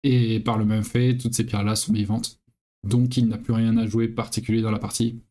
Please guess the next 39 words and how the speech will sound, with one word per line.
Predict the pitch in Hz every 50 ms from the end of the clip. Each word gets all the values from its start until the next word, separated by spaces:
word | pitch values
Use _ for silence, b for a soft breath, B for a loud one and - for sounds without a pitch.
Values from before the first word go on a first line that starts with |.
| _ _ _ _ _ _ _ _ _ - -
Euh, | 107 104 104 101 101
si | 101 - -
on | 117 110
essaie | 113 110 110 - 110
de | 104 107
faire | 107 - - 113 110
les | 110 104
territoires, | - 117 107 107 104 - - 117 120 120 120
ça | - - - -
fait, | - - 113 113 113
euh, | 110 107 101 98 98 98 95 87 - _ _ _ _ _ _ _ _ _ _ _ _ _ _ _ -
blanc | 117 117 117 117 117
à | 117 113
ça. | - - 127 135 139 139 131 - _ _ _ _ _ -
Et | - 104
il | 104
faut | - - 110
presque | 107 - 120 123 - -
voir | 117 110 104 110 107 107
ça | - - 120
deux | 110 113 113
fois | 113 - 113
plus | 110 - 117
gros, | 113 127 143 139 123
hein, | 117 113
à | 110 107
cause | 110 - 123 107
des | 104
pierres | 104 - - 104 -
mortes. | 214 120 - - - _ _ _ _ _ _ _ _ _ _ -
Blanc | - 110 113 117 117
est | 113 110
ici | 107 107 - - 123 120
également. | 107 110 107 98 107 110 120 131 127 - _ _ _ _ _ _ _ _ - -
Blanc | 107 110 110 110
est | 107 107 107
un | 104 104
peu | 101 - 117
là. | 104 101 107 117 120 -